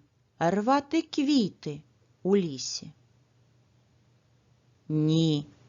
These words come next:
Зірвані рослини швидко загинуть і не дадуть насіння. А бігаючи по траві,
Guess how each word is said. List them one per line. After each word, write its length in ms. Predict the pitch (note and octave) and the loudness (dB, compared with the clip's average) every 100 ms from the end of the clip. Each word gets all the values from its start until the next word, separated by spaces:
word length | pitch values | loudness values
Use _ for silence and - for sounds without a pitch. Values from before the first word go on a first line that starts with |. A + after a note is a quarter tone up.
| _ - _ - - - - | _ -20 _ -20 -20 -14 -6
Зірвані 720 | C#3 F3 G#3 F3+ E3+ D#3+ D3+ | 2 6 6 6 0 -4 -4
рослини 920 | C#3+ C3+ - D3 D3 A3 D#4+ A#3+ D3 D#3+ _ _ - | -6 -6 -8 -6 -2 0 0 0 -2 -10 _ _ -10
швидко 680 | - D#3+ C#3+ C#3 - F3 | -6 -4 -6 -8 -6 -4
загинуть 960 | F3 A3+ D4 A#3+ B3 B3 A#3 A3+ - - _ _ _ _ | -2 -2 -2 0 0 2 0 -2 -8 -20 _ _ _ _
і 160 | F#3 F3+ | -2 -2
не 160 | E3+ D3+ | -2 -4
дадуть 760 | C#3+ C#3 B2+ C#3 A#3+ - - _ _ - | -6 -8 -4 -2 -2 -4 -10 _ _ -6
насіння. 840 | C#3+ D#3 - C#3+ C#3+ D3 C#3 D3+ - _ _ _ _ _ - - - | -6 -6 -8 -6 -6 -4 -6 -8 -12 _ _ _ _ _ -20 -20 -4
А 140 | D3+ E3 | 0 0
бігаючи 760 | D3+ G#3+ F#3 F#3+ E3+ - F3 | 2 2 2 2 2 0 -2
по 180 | - E3+ | 0 -2
траві, 720 | - D#3+ D3 C3 C#3+ A3+ C#4+ | 0 -2 -2 -4 -2 -2 -2